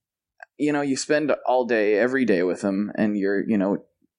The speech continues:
tweaking and tuning and thinking about pedals and pedals and pedals. Do you ever get, you know, to a point where you're just like, "I don't wanna look at guitar pedals for just a few, just a little bit"?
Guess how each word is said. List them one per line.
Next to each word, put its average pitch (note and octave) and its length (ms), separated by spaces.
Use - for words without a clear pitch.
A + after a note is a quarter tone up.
tweaking B2 480
and G#2+ 180
tuning A#2+ 420
and G2+ 200
thinking B2 500
about G2 320
pedals A#2 400
and G2+ 160
pedals G2+ 420
and C3 120
pedals. B2+ 400
Do - 60
you C3+ 120
ever C#3 180
get, B2+ 220
you C3 160
know, G2+ 140
to A2+ 140
a G#2 60
point A#2 220
where G#2 80
you're G#2 140
just G#2 120
like, G2 180
"I B2 100
don't A#2+ 240
wanna A2 200
look G#2 280
at E2+ 100
guitar F#2 320
pedals D2+ 340
for F2 200
just G2 260
a G2 60
few, F2 400
just G#2 200
a A#2 60
little G#2+ 240
bit"? F2+ 220